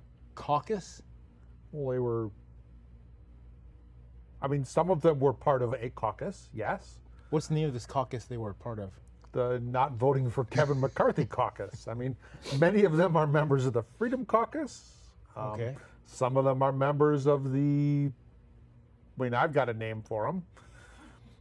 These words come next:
Speaker 2: and I can put the word caucus after that name.
Speaker 1: What's the
Speaker 2: The
Speaker 1: Freedom Caucus?
Speaker 2: Deplorables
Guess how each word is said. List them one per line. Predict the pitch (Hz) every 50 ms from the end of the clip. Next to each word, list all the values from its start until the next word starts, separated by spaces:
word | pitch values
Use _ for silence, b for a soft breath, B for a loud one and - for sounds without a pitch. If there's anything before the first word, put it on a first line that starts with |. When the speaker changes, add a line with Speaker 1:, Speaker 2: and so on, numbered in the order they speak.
| -
Speaker 2:
and | 123 117 117
I | 127 139
can | - 143 117
put | - - 143 135 -
the | 143
word | 127 123 123 107 95
caucus | - - - 151 139 135 - 135 113 -
after | 131 123 117 - - 120
that | 110 120 151 156 113
name. | 107 104 107 120 165 185 156 - - - B B B B B B B B B B B
Speaker 1:
What's | 180 196 - - -
the | - 180
Speaker 2:
The | - -
Speaker 1:
Freedom | - 127 156 185 180 165 139
Caucus? | 147 143 113 113 107 98 - 127
Speaker 2:
Deplorables | 117 120 139 139 143 143 151 165 165 151